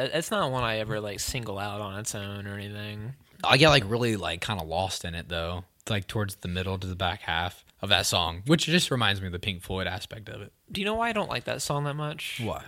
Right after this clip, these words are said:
Speaker 1: Well, I can't say I don't like it, but
Speaker 2: Does it resonate with you as much?
Speaker 1: There's a portion at the end of the song where, like, all the guitars drop out and, like, the bass and drums are the only
Speaker 2: Mm.
Speaker 1: instrumental portions that are left.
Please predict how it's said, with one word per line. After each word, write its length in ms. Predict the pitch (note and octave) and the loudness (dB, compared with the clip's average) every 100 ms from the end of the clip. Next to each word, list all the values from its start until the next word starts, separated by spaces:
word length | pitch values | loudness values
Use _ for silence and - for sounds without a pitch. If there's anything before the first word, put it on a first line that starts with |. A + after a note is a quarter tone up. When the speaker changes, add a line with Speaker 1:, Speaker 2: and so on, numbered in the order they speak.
| - - - | -18 -16 0
Speaker 1:
Well, 160 | E3 E3 | 2 2
I 60 | |
can't 200 | D#3+ G3 | 0 0
say 140 | - F3 | 4 2
I 20 | |
don't 220 | C3+ - | 2 -2
like 240 | A2 G#2 | -6 -4
it, 180 | G2+ - - | -8 -10 -14
but 360 | C#3 A#2 G#2+ - - - | -6 -2 -2 -6 -20 -12
Speaker 2:
Does 140 | - F#2+ | -4 -2
it 60 | |
resonate 360 | F#2 F#2+ F#2+ F#2+ | 0 -2 -2 -4
with 200 | F#2+ - | -8 -8
you 80 | G2+ | -8
as 100 | G2 | -6
much? 440 | G#2 G2+ - - - - - - - | -6 -6 -8 -12 -16 -16 -16 -14 -2
Speaker 1:
There's 140 | D#3 | 0
a 60 | D3+ | 0
portion 360 | - F3+ F#3 | 0 0 2
at 120 | F3+ D3+ | 0 2
the 80 | |
end 80 | C#3+ | -2
of 40 | A2+ | -2
the 60 | |
song 420 | - C3+ B2 A#2 A2 | -2 -2 -2 -4 -4
where, 140 | A2 | -6
like, 280 | G#2 G#2+ - - | -4 -6 -8 -6
all 80 | C3 | -6
the 100 | B2 | -4
guitars 360 | A#2 A#2+ A2 | -4 -2 -2
drop 280 | - A2 - | -2 -2 -2
out 360 | A2 - G2+ - - | -2 -2 -6 -12 -12
and, 140 | B2+ | -10
like, 160 | A2+ B2+ - | -10 -12 -12
the 80 | |
bass 580 | A2+ G#2 G#2 - - - - | -8 -6 -6 -6 -8 -8 -10
and 220 | A2 G#2+ | -10 -6
drums 420 | A2+ G#2+ G2+ A#2 | -6 -6 -6 -6
are 80 | A2 | -6
the 140 | A2+ | -6
only 460 | A2 G#2+ G#2 G#2+ D3 - | -6 -6 -8 -8 -10 -10
Speaker 2:
Mm. 260 | G2+ G2+ G2+ | -8 -6 -4
Speaker 1:
instrumental 760 | A#2+ - A#2 A2 G#2+ G2+ C3 - | -4 -4 -4 -4 -4 -6 -8 -10
portions 480 | - B2+ A#2 A#2+ A2+ | -6 -4 -4 -6 -8
that 80 | A#2 | -8
are 80 | G2+ | -6
left. 460 | A2 A2+ - - | -4 -4 -6 -12